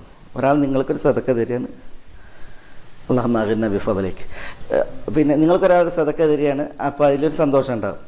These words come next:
നിങ്ങളൊരാൾക്ക് കൊടുക്കുകയാണെങ്കിൽ അപ്പോൾ ഒരു സന്തോഷം ഉണ്ടാവും, അല്ലേ? അപ്പോൾ രണ്ട്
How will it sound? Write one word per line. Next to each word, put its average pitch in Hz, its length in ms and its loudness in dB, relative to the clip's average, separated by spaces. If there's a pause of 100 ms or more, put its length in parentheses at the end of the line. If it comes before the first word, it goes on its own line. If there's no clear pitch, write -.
(320)
നിങ്ങളൊരാൾക്ക് 208 580 4
കൊടുക്കുകയാണെങ്കിൽ 170 520 2
അപ്പോൾ 165 200 0
ഒരു 160 140 -4
സന്തോഷം 113 360 0
ഉണ്ടാവും, 92 240 -8 (240)
അല്ലേ? 98 160 -14 (680)
അപ്പോൾ 127 200 4
രണ്ട് 151 120 2